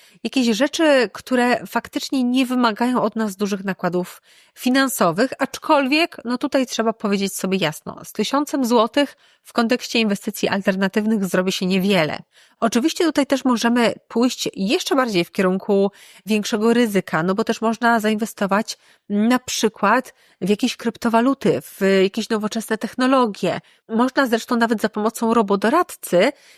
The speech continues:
inwestować na przykład w sektor technologiczny albo w odpowiedzialne społecznie inwestycje.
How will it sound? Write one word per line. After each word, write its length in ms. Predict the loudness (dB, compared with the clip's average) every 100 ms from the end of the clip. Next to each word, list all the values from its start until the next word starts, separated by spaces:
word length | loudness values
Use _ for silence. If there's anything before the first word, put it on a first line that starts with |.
| _
inwestować 800 | 0 0 -2 -2 0 2 0 0
na 140 | -4
przykład 460 | -2 -6 0 0 0
w 80 | -4
sektor 400 | -4 -2 -4 -4
technologiczny 840 | -4 0 0 0 -2 -2 -6 -6
albo 340 | -4 -2 0
w 80 | 0
odpowiedzialne 680 | -4 -6 -2 0 2 2 0
społecznie 540 | -2 2 2 2 -2 -2
inwestycje. 720 | -2 -2 -2 -4 -4 -6